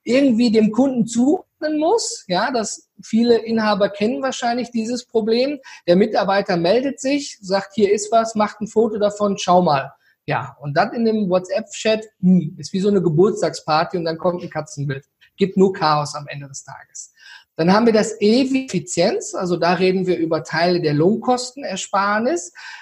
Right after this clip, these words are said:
Wie geht's also mit diesem Stundenzettel? Den drucke ich ja wahrscheinlich in Excel, bereite ich den vor, drucke den aus, lass den ausfüllen, unterschreiben und scanne ihn wieder für die Buchhaltung und für die Personalabteilung ein.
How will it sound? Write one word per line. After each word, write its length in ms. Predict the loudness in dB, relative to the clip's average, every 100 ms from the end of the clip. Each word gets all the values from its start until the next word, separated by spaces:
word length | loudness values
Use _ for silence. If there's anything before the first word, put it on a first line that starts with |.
| _
Wie 180 | 0 2
geht's 280 | 0 0
also 520 | -2 0 2 4 2 2
mit 220 | 0 0
diesem 200 | 0 -2
Stundenzettel? 800 | -2 0 0 0 -2 -2 -4 -12 -16 _ _ _ -2
Den 140 | 0
drucke 260 | 4 2 2
ich 120 | 0
ja 260 | 0 0 -2
wahrscheinlich 600 | -4 -2 -2 0 -2 -4
in 100 | -4
Excel, 340 | -6 -4 -2
bereite 340 | 0 2 0 -2
ich 100 | -2
den 180 | -4
vor, 420 | -2 2 4 4 0
drucke 380 | 0 0 0
den 240 | 2 2 2
aus, 580 | 2 4 4 2 -2 -6 -4
lass 200 | -4 _
den 120 | -6
ausfüllen, 560 | -2 2 2 0 -2 0
unterschreiben 800 | 0 0 -2 -4 -2 0 0 -2
und 200 | -2 -4
scanne 400 | -2 -2 -2 -2
ihn 160 | -2 0
wieder 400 | 2 2 0 -4 -10 -20
für 160 | -4 0
die 80 | 2
Buchhaltung 720 | 2 0 0 0 0 0 -2
und 120 | -2
für 160 | -4 -6
die 80 | -4
Personalabteilung 840 | -4 0 2 2 0 -2 -2 -2
ein. 300 | -2 -2 -4